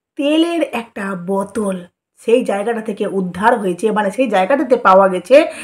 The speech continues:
একটি, আহ, দেশলাই বক্স, সাথে একটি বোতল। ওই বোতলে সম্ভবত পেট্রোল অথবা কেরোসিন জাতীয় কোনো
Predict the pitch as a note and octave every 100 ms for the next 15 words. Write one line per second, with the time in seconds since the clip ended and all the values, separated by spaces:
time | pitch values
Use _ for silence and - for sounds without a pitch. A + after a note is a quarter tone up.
0 | - - A3 - D#4 F4+ - B3+ B3 A3
1 | G3 G#3 A3 A#3 G3+ F3+ F3+ C4+ F#4+ -
2 | - _ _ - A3 D#4 A3+ - G#3+ G#3+
3 | C4 F3 G3+ G#3 C#4 A3 F3 - - -
4 | - _ - B3+ F4+ F4+ B3+ C#4 F4+ F4+
5 | C#4 - A#3 D4 F#4 G4 F4 D4+ B3+ -
6 | C4 C#4 C#4 E4 F#4+ F#4+ - A#3+ A#3 B3
7 | G3+ C#4 - - - B3 D#4 D#4 F4 F4
8 | C4+ A#3+ A#3 B3 A#3+ A#3 A#3 B3+ D4 A#3+